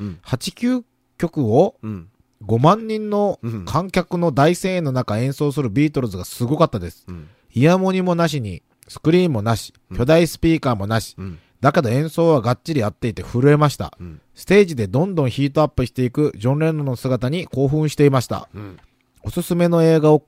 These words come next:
Speaker 2: コメントくださったクロマニヨンズのヒロトとマーシーに感謝です。
Speaker 1: うん。
Speaker 2: 今治での上映情報を教えてくださった旧館長さん、ありがとうございました。
Speaker 1: うん。
Speaker 2: エミフルで上映された時も教えてほしかった。そしてガッツさん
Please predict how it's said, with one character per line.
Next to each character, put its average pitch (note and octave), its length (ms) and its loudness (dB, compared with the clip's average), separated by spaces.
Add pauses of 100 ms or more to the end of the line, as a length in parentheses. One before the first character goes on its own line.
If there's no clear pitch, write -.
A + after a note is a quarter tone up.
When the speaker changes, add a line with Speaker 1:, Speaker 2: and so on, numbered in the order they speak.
(140)
Speaker 2:
コ D3 120 -2
メ D3+ 120 2
ン D3+ 80 -2
ト C#3+ 140 -2
く C#3+ 80 -2
だ C#3 100 2
さ C#3+ 120 -2
っ - 60 -10
た - 120 -12
ク - 100 -2
ロ C3 100 0
マ D3 140 0
ニ D3 60 0
ヨ B2 160 0
ン - 20 -8
ズ A2 120 -4
の D3+ 120 2
ヒ D#3 220 -6
ロ D#3 120 4
ト B2+ 120 -8
と G2 120 -10
マ B2 200 4
ー D#3 60 2
シ B2 160 -6
ー G2 40 -8
に F2 120 -12
感 D3+ 200 0
謝 D#3+ 100 4
で A#2 120 0
す。 - 200 -16
Speaker 1:
う A2 40 -8
ん。 A2 240 -10 (440)
Speaker 2:
今 D3 220 4
治 F#3+ 200 6
で D#3+ 100 4
の C3 120 0
上 C#3+ 300 4
映 D#3+ 80 4
情 D#3+ 200 4
報 A#2 320 0
を A2 80 -2
教 C3+ 160 -2
え C3+ 40 -2
て C#3 80 -2
く C3+ 80 -2
だ C3+ 120 2
さ C3 80 -4
っ - 20 -6
た A2+ 100 -6
旧 B2 160 -4
館 C3 240 -2
長 C3 140 -2
さ B2+ 140 -4
ん、 G#2 60 -2
あ A2 60 2
り C3+ 60 4
が E3+ 100 4
と E3 100 0
う - 20 0
ご B2 80 2
ざ A2+ 80 2
い A2 40 0
ま A2+ 120 -2
し - 60 -8
た。 - 180 -6
Speaker 1:
う G#2+ 40 -8
ん。 G2 500 -8 (240)
Speaker 2:
エ A#2 100 -2
ミ F#3 140 6
フ F3 100 6
ル D#3 80 4
で B2 120 0
上 A#2 240 2
映 C#3+ 100 2
さ C#3+ 100 0
れ C#3 80 0
た C3+ 100 -4
時 B2+ 200 -4
も G2+ 180 -6
教 C#3 120 0
え C#3+ 40 -2
て D3 80 0
ほ C3+ 60 -2
し - 80 -10
か C#3 100 -2
っ - 60 -10
た。 - 320 -6 (420)
そ D3+ 80 -2
し D3+ 100 -4
て E3+ 220 6
ガ E3 140 4
ッ D#3+ 40 -4
ツ - 80 -16
さ C3+ 140 -4
ん G#2 80 -8